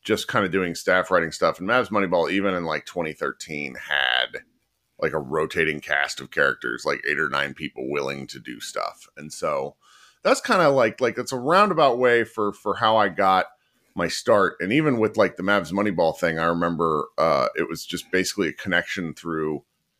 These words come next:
the editor looking for people on Twitter. Her name was, uh, El-, uh, Lisa Rotter, and she, like, her tweet just found its way to me, and I was like, "Yeah, you know, I'm, I'm here. Like, I do stuff. I'd be happy to help."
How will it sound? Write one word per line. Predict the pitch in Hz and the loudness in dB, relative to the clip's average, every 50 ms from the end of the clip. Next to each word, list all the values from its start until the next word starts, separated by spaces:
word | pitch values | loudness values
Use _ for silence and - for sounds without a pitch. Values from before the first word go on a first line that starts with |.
| _ _ - | _ _ -6
the | - 85 - - | -4 -4 0 2
editor | 95 101 101 95 85 85 87 82 - - | 2 2 2 2 2 2 2 0 -2 -2
looking | 85 104 101 104 107 - | -4 -4 -2 -2 -4 -4
for | - 95 | -4 -6
people | - - 98 - - 85 85 | -4 -4 -6 -4 -2 -2 -2
on | 64 76 80 73 69 | 0 0 -2 -4 -6
Twitter. | - - 110 95 87 78 76 78 80 92 - _ _ - | -4 -2 0 2 2 2 0 0 -2 -6 -12 _ _ -10
Her | 98 92 | -4 -4
name | 82 80 | -2 -2
was, | 80 76 69 - | -2 -6 -8 -4
uh, | - 76 78 71 - - | 0 2 2 2 2 2
El-, | 71 78 - - _ - - | 2 2 0 -2 _ -4 -2
uh, | 71 71 67 | -2 0 0
Lisa | 76 87 92 85 - 78 | 0 -2 -2 -4 -2 0
Rotter, | 80 87 92 87 80 78 73 - - | 2 2 4 4 2 2 0 -2 -2
and | 71 76 80 78 - - _ _ _ _ _ _ _ | -2 -2 -2 -2 -6 -10 _ _ _ _ _ _ _
she, | - - - - 117 101 98 95 90 87 80 - _ _ _ _ _ - - 76 - 71 | -6 -4 -2 2 2 2 4 2 2 0 -2 -4 _ _ _ _ _ -12 -12 -10 -6 -4
like, | 85 92 - | -4 -4 -2
her | 98 98 | -4 -8
tweet | - - 120 104 - | -6 -4 -6 -6 -6
just | - - | -6 -6
found | - 110 101 95 | -2 -2 -2 -2
its | 85 - - | -2 -4 -2
way | 95 101 98 | 0 0 0
to | 90 | 0
me, | 87 80 80 | -2 -4 -4
and | 80 | -4
I | 85 | -4
was | 92 95 | -4 -2
like, | 107 113 107 139 | -4 -4 -2 0
"Yeah, | 165 165 143 | 2 2 4
you | 123 | 2
know, | 117 117 113 | 2 0 0
I'm, | 117 123 120 78 | 0 0 -2 -2
I'm | 95 120 127 127 | -2 -2 -2 -2
here. | 131 120 117 117 127 131 127 | -2 0 0 0 -2 -2 -4
Like, | 113 104 101 | -6 -2 0
I | 104 104 | 0 0
do | 104 98 107 | 0 0 -6
stuff. | 98 - - 113 113 110 | -6 2 4 4 4 4
I'd | 107 95 80 | 2 0 0
be | 101 | 0
happy | 98 104 101 98 - 101 | 0 2 0 0 0 -2
to | 92 | 0
help." | 92 80 73 73 - | 2 2 2 2 0